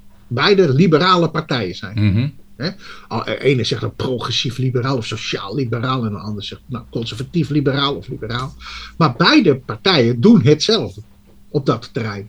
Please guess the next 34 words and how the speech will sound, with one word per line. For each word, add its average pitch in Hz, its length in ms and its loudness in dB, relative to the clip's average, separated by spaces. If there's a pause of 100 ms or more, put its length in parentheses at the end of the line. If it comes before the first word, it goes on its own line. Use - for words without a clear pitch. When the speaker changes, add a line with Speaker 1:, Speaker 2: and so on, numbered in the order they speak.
Speaker 1:
Beide 262 280 2
partijen. 160 420 0 (500)
En 147 120 -2
dan 147 80 4
denk 160 180 4
ik 117 60 -8
van, 143 140 -6
nou, 156 240 0 (100)
daar 147 240 -4
valt 180 240 -2
ook - 120 0
weinig 214 320 2
tussen 147 240 0
te 160 80 -6
kiezen 226 360 2
dan. 95 220 -4 (400)
Speaker 2:
Ja. - 180 -2 (640)
Speaker 1:
Nou, 147 220 -8 (140)
goed, - 340 -14 (100)
dus - 340 -12 (480)
misschien 127 340 -4
is 110 120 -2
daar 117 280 -2
een, 113 160 -2
eh, 113 200 -2 (200)
punt, 117 320 -2
eh, 117 160 0
van 117 240 -6
aandacht. 107 440 -4 (140)
Speaker 2:
Nou, 110 240 0
ik 110 60 0
denk 104 200 2
dat, 98 240 -4
eh, 101 160 -4